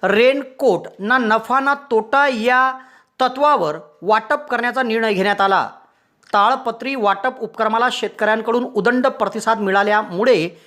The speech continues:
तसेच शेतकऱ्यांच्या सूचनेनुसार शेतकऱ्यांना ना नफा ना तोटा या तत्वावर रेनकोट देखील मिळावे म्हणून बाजार समितीकडे आग्रह धरण्यात आला होता. तेव्हा बाजार समितीने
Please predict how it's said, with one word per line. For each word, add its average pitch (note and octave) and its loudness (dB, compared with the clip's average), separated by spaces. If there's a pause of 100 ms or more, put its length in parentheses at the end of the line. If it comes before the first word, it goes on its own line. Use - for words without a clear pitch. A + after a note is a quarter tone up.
(200)
तसेच C#4+ 0
शेतकऱ्यांच्या B3 0 (340)
सूचनेनुसार C4 0 (720)
शेतकऱ्यांना C4+ 2
ना G3+ 0
नफा B3 -2
ना D4 -2 (100)
तोटा B3 0
या A#3+ 2
तत्वावर A#3+ 0
रेनकोट A3 0
देखील A3 -2
मिळावे A3 2
म्हणून G#3+ -6
बाजार D#3+ 0
समितीकडे A3+ -4 (120)
आग्रह F#3 0
धरण्यात F#3+ 0
आला F#3 0
होता. F3+ 0 (460)
तेव्हा A3 4
बाजार G#3+ 0
समितीने A#3 -6